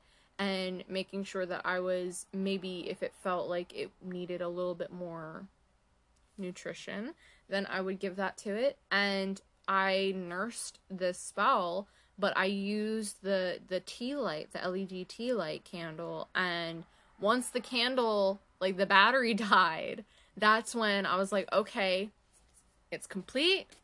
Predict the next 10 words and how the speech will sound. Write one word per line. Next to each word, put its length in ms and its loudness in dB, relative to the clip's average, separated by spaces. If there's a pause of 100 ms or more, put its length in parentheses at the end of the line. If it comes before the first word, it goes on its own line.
(120)
I 160 4
can 260 -6
now 320 -2
take 320 -2
my, 600 -2
my, 480 -8
um, 640 -8 (240)
my 220 -4
herbal 320 0
bag, 440 0